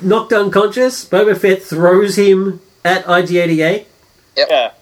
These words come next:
Speaker 1: And, uh, so I G eighty-eight's, you know, knocked back. We'll say he's knocked over. How's that? We'll knock, we'll knock
Speaker 2: Okay.
Speaker 1: back I G eighty-eight.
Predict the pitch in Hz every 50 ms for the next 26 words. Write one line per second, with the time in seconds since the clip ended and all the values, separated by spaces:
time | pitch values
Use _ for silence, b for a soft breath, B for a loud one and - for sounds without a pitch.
0 | _ _ _ - 139 147 156 156 151 143 139 160 160 156 156 156 156 156 151 156
1 | 156 156 160 160 160 180 180 180 190 185 190 185 180 175 170 170 170 - - -
2 | - 165 165 160 165 160 170 180 180 - - - 160 170 196 - - 180 175 214
3 | 208 196 175 190 185 170 175 190 165 156 139 113 110 123 147 147 131 139 123 104
4 | 98 127 127 135 135 160 160 160 - 156 143 151 170 180 170 170 - - - 120
5 | 151 139 151 156 147 151 147 143 143 139 139 156 165 135